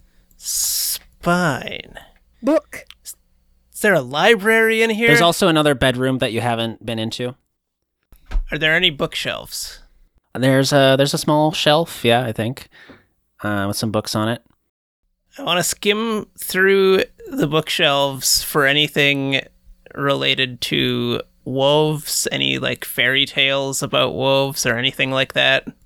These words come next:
Speaker 3: It's kind of a mix of, like,
Speaker 2: Fucking cannibal cookbook.
Speaker 3: There's a mix
Speaker 2: <laughs>
Speaker 3: of classic literature. This, uh, looks like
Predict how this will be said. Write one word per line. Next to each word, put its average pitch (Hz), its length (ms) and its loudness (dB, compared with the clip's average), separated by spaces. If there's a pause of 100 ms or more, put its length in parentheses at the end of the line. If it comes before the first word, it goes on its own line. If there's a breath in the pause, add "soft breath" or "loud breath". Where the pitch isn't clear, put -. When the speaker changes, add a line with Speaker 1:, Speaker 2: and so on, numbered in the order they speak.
(760)
Speaker 3:
It's - 120 -16
kind 156 760 -4
of 196 60 -4
a 202 60 4
mix - 520 0 (100)
of, 135 720 0
like, 110 580 -8 (720)
Speaker 2:
Fucking 233 340 0
cannibal 226 460 4
cookbook. - 600 4 (560)
Speaker 3:
There's 131 160 2
a 139 60 2
mix 139 420 2
Speaker 2:
<laughs> - 80 -16
Speaker 3:
of 131 540 4
classic 127 840 0 (520 loud breath)
literature. 117 680 0
This, - 440 -8
uh, 92 160 -8
looks 98 180 -10
like 98 360 -6